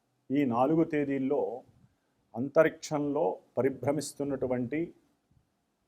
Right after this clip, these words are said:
సూర్యగ్రహ, బుధగ్రహ, కుజగ్రహ, శుక్రగ్రహాలు, ఈ నాలుగు గ్రహాలు కూడా ధనస్సు రాశిలో ఉన్నటువంటి చతుర్గ్రహ కూటమి నుంచి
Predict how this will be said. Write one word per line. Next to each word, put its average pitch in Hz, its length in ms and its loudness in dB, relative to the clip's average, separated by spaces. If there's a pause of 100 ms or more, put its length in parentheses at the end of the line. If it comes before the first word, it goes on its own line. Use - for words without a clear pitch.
(260)
సూర్యగ్రహ, 147 880 2 (680)
బుధగ్రహ, 123 640 0 (680)
కుజగ్రహ, 127 680 0 (380)
శుక్రగ్రహాలు, 113 960 -2 (880)
ఈ 143 180 4
నాలుగు 135 480 2 (100)
గ్రహాలు 143 640 4
కూడా 123 360 4 (1120)
ధనస్సు 170 420 0
రాశిలో 156 760 6
ఉన్నటువంటి 139 720 2
చతుర్గ్రహ 143 720 0
కూటమి 135 420 0
నుంచి 123 440 -2